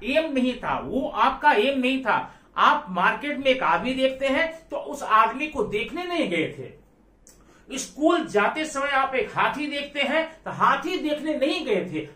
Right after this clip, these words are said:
आप स्कूल गए थे, study करने के लिए गए थे। ऐसे में हाथी दिख गया तो देख लिए, ऐसे में आप हमेशा सी का यूज़ करेंगे। बात समझ आ गई? अब बारी आती वॉच का क्या करें?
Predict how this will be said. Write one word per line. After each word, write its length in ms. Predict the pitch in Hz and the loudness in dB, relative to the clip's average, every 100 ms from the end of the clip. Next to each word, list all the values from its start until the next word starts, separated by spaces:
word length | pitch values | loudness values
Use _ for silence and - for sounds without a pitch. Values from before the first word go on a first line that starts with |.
| - | 0
आप 220 | 247 254 | 0 0
स्कूल 380 | - - 359 320 | -6 2 2 6
गए 180 | 196 151 | 4 4
थे, 460 | 156 135 - - | -4 -8 -10 -12
study 280 | - 285 339 | 0 2 2
करने 280 | 339 294 269 | 2 2 4
के 120 | 208 | 4
लिए 80 | 185 | 4
गए 180 | 156 139 | 2 -2
थे। 220 | - 110 - _ _ _ _ - | -6 -18 -20 _ _ _ _ -4
ऐसे 260 | 202 214 247 | -2 0 -2
में 80 | 208 | -2
हाथी 240 | 226 254 | -4 -4
दिख 280 | 208 320 320 | -8 -10 -6
गया 240 | 262 233 208 | -4 -4 -6
तो 160 | 254 | -8
देख 300 | 254 294 311 | -8 -8 -8
लिए, 340 | 269 220 208 - - - | -8 -2 -2 -4 -12 -4
ऐसे 260 | 240 269 | -2 -2
में 100 | 226 | 0
आप 140 | 214 190 | 0 0
हमेशा 220 | 180 - | -4 -6
सी 240 | - 349 370 | -8 -6 -2
का 120 | 208 | -2
यूज़ 280 | 156 143 - | -2 -6 -10
करेंगे। 340 | 117 101 104 - _ _ _ - | -16 -16 -20 -20 _ _ _ -4
बात 160 | 180 208 | -2 0
समझ 140 | 240 233 | -2 -4
आ 80 | |
गई? 160 | 233 - - _ _ _ - | -6 -10 -18 _ _ _ -2
अब 160 | 311 320 | 0 2
बारी 380 | 202 190 - 262 | 2 2 2 0
आती 260 | 254 311 | 0 0
वॉच 720 | 311 165 214 233 311 359 359 262 - 277 | -4 0 2 4 4 2 0 -12 -14 -12
का 380 | - - 277 262 | -12 -4 -2 -2
क्या 260 | 254 226 | -2 -2
करें? 520 | 220 190 175 151 135 | -2 -4 -4 -8 -10